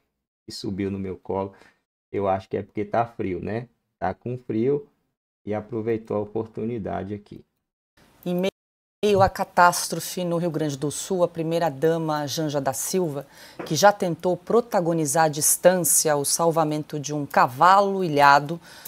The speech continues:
Speaker 2: voltou a tentar chamar a atenção. Dessa vez, a mulher de Lula publicou nas redes sociais uma foto na qual posa ao lado de várias cestas básicas e um avião da Força Aérea Brasileira.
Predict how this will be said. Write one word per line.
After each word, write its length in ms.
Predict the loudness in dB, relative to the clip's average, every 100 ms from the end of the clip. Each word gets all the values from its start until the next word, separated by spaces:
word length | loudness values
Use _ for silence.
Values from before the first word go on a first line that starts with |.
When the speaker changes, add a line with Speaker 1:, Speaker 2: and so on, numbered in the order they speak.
| -20 _ -2
Speaker 2:
voltou 480 | -2 0 4 6
a 80 | 6
tentar 600 | 6 4 4 6 6 6
chamar 300 | -2 -2 0
a 20 | -2
atenção. 480 | -4 -4 -4 -4 -12 -20 -20 -20 -20 -20 _ _
Dessa 260 | 4 6 6
vez, 240 | 6 4
a 60 | 4
mulher 280 | 6 6
de 100 | 6
Lula 320 | 0 2 4 4
publicou 680 | 2 -2 -4 2 6 6
nas 200 | 4 0
redes 180 | 0 -2
sociais 440 | 0 0 4 2 2
uma 180 | -2
foto 640 | -2 0 2 2 0 -10 -10 -16 -20 -12
na 160 | -2 -2
qual 260 | 4 4 6
posa 460 | 6 6 6 6
ao 100 | 6
lado 420 | 8 8 6 2
de 160 | -4 -6
várias 400 | 6 6 6 2
cestas 600 | 4 4 4 2 0 0
básicas 920 | 4 6 8 6 2 -2 0 0 0
e 60 | -4
um 140 | -2
avião 360 | -2 -2 -4 0
da 100 | -2
Força 420 | -2 -4 -4 -4
Aérea 260 | -2 0 0
Brasileira. 840 | 0 0 0 0 -2 -2 -4 -8